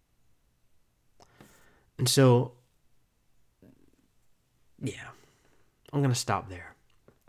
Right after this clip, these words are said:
Like I said, I've got, man, I've got, I got a list of thirty thousand different things that I could, uh, I wanna share.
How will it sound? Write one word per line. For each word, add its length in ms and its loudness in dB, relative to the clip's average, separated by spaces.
Like 140 2
I 60 8
said, 200 4
I've 140 4
got, 280 -4
man, 160 -6
I've 140 -6
got, 300 0
I 60 -2
got 140 2
a 60 0
list 520 2
of 120 -10
thirty 380 6
thousand 420 6
different 260 -2
things 340 -4
that 140 -4
I 100 -2
could, 360 -8
uh, 300 -12
I 120 -6
wanna 200 -2
share. 380 -4